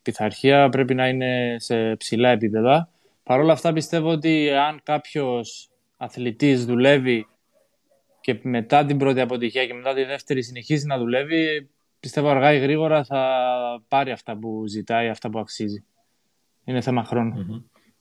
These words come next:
Speaker 2: Ο Δημήτρης ο Κουμής ρωτάει ποια είναι η συμβολή σου, η συμβουλή σου στα νεαρά αστέρια, α, όπως εσύ, για να μείνουν σταθεροί στους στόχους τους, μακριά από κακές επιρροές.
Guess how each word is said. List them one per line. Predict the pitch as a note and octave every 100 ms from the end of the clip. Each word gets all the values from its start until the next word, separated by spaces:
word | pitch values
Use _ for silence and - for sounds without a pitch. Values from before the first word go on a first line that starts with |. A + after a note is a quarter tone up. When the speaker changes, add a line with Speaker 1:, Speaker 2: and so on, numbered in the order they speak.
| _ _ _ _ _ _ _ _ _
Speaker 2:
Ο | - A#2+ B2 A#2+
Δημήτρης | C3 D#3+ D#3+
ο | E3+
Κουμής | C#3+ D#3+
ρωτάει | D#3 D#3+ E3+
ποια | E3 E3+
είναι | F3+
η | D#3+
συμβολή | - C3+ A#2+ A#2 A2+
σου, | A#2+ A#2+ -
η | B2+ A#2+ A2+
συμβουλή | C#3 B2 B2+ C3 D#3
σου | A2+
στα | - A2+
νεαρά | A2+ A#2 C3+
αστέρια, | B2 C3 B2 B2
α, | A#2+ A2+ A#2 A2+ A2 A2
όπως | A#2 A#2+ A2+
εσύ, | G2 - D3+ F#3+ G3
για | C#3 C3
να | B2+
μείνουν | B2+ C#3+ D#3+ D#3
σταθεροί | C#3 D3 C#3 A#2+ D3
στους | A#2 -
στόχους | B2 C3 C#3+
τους, | F3
μακριά | D#3 C#3 C3 B2+
από | D3 D3+
κακές | C#3+ A#2 C3+ C3
επιρροές. | C3+ C#3+ B2 G#2+ F2+ -